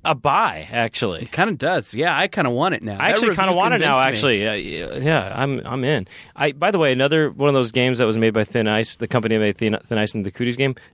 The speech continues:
Speaker 1: Don't Spill the Beans.
Speaker 2: Don't Spill the
Speaker 1: Remember that one?
Speaker 2: Beans. Who made Don't Wake Daddy?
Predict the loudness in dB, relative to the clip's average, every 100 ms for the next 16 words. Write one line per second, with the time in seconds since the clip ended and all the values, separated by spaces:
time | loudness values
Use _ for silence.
0 | 0 0 0 0 0 0 0 0 0 -2
1 | -2 0 0 0 2 4 4 4 2 -2
2 | 0 2 2 2 0 2 -2 0 -4 -4
3 | -6 -14